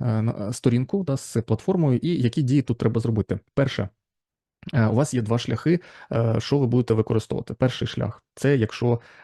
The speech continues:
е, не імпортувати автозгенеровані, е, субтитри, да, ви ось так от заходите на імпорт, створюєте lesson, додаєте сюди якийсь, е, lesson one, наприклад, потім,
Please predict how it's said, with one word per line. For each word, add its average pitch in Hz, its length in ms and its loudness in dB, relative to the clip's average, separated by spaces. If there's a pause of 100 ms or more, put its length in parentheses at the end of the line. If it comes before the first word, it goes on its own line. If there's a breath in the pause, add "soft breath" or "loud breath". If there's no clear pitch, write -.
е, 117 240 -2
не 127 160 2
імпортувати 113 1080 0
автозгенеровані, 110 1500 0 (140)
е, 120 280 -2
субтитри, 165 640 -2
да, 123 140 0
ви 110 100 -2
ось 110 120 -2
так 107 200 -4
от - 120 -6
заходите 110 460 -4
на 113 100 0
імпорт, 160 500 -4
створюєте 113 500 0
lesson, 110 420 -2 (2000 loud breath)
додаєте 127 360 2
сюди 104 340 0
якийсь, 104 480 -4
е, 98 160 -4 (720)
lesson 113 560 -6 (580)
one, 165 340 0
наприклад, 147 640 -2 (300 loud breath)
потім, 127 320 2